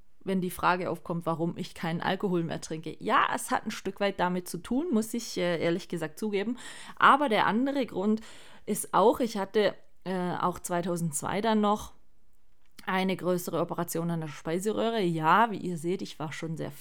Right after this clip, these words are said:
häufig mal im Krankenhaus mit komischen, außergewöhnlichen Sachen. Und,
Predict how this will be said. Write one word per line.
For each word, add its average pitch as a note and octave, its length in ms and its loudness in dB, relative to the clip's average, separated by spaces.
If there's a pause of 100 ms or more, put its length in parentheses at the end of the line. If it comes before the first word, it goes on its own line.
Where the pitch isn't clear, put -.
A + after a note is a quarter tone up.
(200)
häufig F3+ 320 -4
mal G#3+ 200 4
im G#3 100 2
Krankenhaus G3+ 580 -2
mit F3 280 -4
komischen, G#3 560 0
außergewöhnlichen G3+ 800 0
Sachen. F#3+ 320 -4 (1000)
Und, A#3 680 8